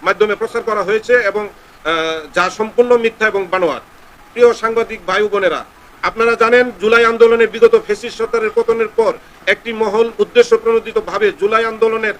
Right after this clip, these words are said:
সবচেয়ে বড় কারিগর জাতীয়তাবাদী দল বিএনপির নেতাকর্মীদের বিরুদ্ধে নেতিবাচক ন্যারেটিভ তৈরি চেষ্টা চালিয়ে যাচ্ছে। দেশের মাটিতে জাতীয়তাবাদের পতাকা নানান প্রতিকূলতা, নির্যাতন আর হুমকি উপেক্ষা করে যারা ধারণ করে আসছিলেন, মূলত তাদেরকেই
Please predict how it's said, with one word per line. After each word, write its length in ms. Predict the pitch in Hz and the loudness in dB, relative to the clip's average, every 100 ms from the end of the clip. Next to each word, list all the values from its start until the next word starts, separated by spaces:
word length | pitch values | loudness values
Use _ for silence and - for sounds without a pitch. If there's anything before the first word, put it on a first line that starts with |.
| - - - | -14 -20 -4
সবচেয়ে 380 | 233 - 233 226 | -4 2 2 4
বড় 120 | 226 220 | 0 2
কারিগর 320 | 220 226 214 190 | 0 0 -2 0
জাতীয়তাবাদী 480 | 214 226 214 220 214 | 0 0 -2 -4 -2
দল 200 | 220 214 196 | -2 -2 -2
বিএনপির 400 | 214 220 214 220 - - 330 | -2 -2 -4 -12 -12 -12 -4
নেতাকর্মীদের 560 | 208 220 214 220 220 | -2 0 0 2 0
বিরুদ্ধে 400 | 196 220 226 233 196 - - - | 0 -6 -2 2 2 -2 -20 -6
নেতিবাচক 640 | 170 226 233 226 220 220 170 - 127 - | -4 -4 0 0 2 0 0 -10 -20 -6
ন্যারেটিভ 400 | 151 233 240 247 233 - | 2 2 2 -4 -4 6
তৈরি 260 | 233 233 226 - - | 6 6 -6 -12 -4
চেষ্টা 260 | 233 233 233 220 | -2 0 -2 -2
চালিয়ে 260 | 220 220 196 | 0 2 0
যাচ্ছে। 240 | 190 190 151 | -4 -6 -2
দেশের 280 | 208 214 233 - - - | -2 4 4 4 -16 -6
মাটিতে 380 | 170 220 233 220 175 | -4 -2 2 0 2
জাতীয়তাবাদের 600 | 220 226 220 214 214 214 | 0 0 2 0 0 -2
পতাকা 320 | 226 226 220 202 | -2 -4 -4 -2
নানান 300 | 196 226 226 - - | -2 -2 -2 -6 -4
প্রতিকূলতা, 520 | 226 240 240 240 233 233 | -2 -2 0 2 4 2
নির্যাতন 480 | 226 220 233 233 220 | -2 0 2 2 -2
আর 120 | 196 202 | -4 -2
হুমকি 240 | 185 214 240 | -2 -4 -8
উপেক্ষা 320 | 220 220 226 | -6 -4 -4
করে 220 | 226 220 208 202 | -2 -2 -2 0
যারা 180 | 208 208 - - - | 0 -2 -6 -18 -10
ধারণ 260 | 185 226 | 0 0
করে 220 | 240 233 226 - - | 4 6 6 0 -8
আসছিলেন, 440 | 190 208 226 226 165 165 | -6 -6 -2 -2 0 4
মূলত 220 | 233 233 | 4 4
তাদেরকেই 560 | 220 208 233 226 233 | 0 2 2 2 -2